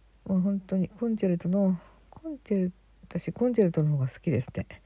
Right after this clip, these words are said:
ソナタあまり好きじゃないです、実は。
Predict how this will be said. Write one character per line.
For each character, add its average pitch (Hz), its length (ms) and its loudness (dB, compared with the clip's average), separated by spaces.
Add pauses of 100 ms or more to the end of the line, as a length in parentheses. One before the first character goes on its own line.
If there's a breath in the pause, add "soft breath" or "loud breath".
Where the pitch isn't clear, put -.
(380 loud breath)
ソ - 240 -4
ナ 202 180 2
タ 147 340 -2
あ 143 40 -2
ま 160 160 2
り 165 80 0
好 - 120 -16
き 185 120 -4
じ 165 60 2
ゃ - 20 2
な 135 160 2
い 127 60 -2
で 127 80 -6
す、 - 200 -12
実 - 300 -16
は。 101 100 -10